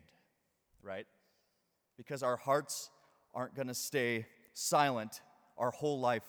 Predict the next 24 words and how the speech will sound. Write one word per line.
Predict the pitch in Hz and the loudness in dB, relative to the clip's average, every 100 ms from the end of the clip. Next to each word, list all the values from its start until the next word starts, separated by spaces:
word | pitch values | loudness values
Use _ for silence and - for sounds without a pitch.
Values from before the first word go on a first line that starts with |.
| - | -8
through, | 233 202 92 - - _ _ _ _ _ _ _ _ | -2 -2 -4 -14 -20 _ _ _ _ _ _ _ _
right? | 120 143 - - _ _ _ _ _ _ _ _ _ _ _ - 139 | 2 2 -4 -20 _ _ _ _ _ _ _ _ _ _ _ -10 -8
It's | 147 | -2
almost | 160 175 - | -2 -2 0
like | 156 139 | -2 -2
you're, | 139 117 120 | -6 -8 -8
you're | 117 | -12
chained | - 175 196 196 | -8 -6 -6 -2
down | 143 113 123 151 - - _ _ _ _ _ _ _ _ | 0 0 -2 -6 -16 -20 _ _ _ _ _ _ _ _
and | 120 | -6
you | 123 | -4
have | 127 | -4
this | 123 | -4
sudden | - 139 135 - | 0 0 0 0
urge | 156 151 127 | 2 2 0
to | - 120 | -6 -8
break | - 139 147 - | -4 -2 -2 -4
free | - 151 143 135 | -10 -6 -4 -4
from | 139 131 - | -6 -10 -6
all | 127 135 135 | -4 -2 -2
that | 135 - | -4 -6
presses | - 147 135 - 123 - | -6 -2 0 -2 -8 -10
upon | - - 131 131 127 | -14 -8 -2 -2 -2
you. | 110 | -8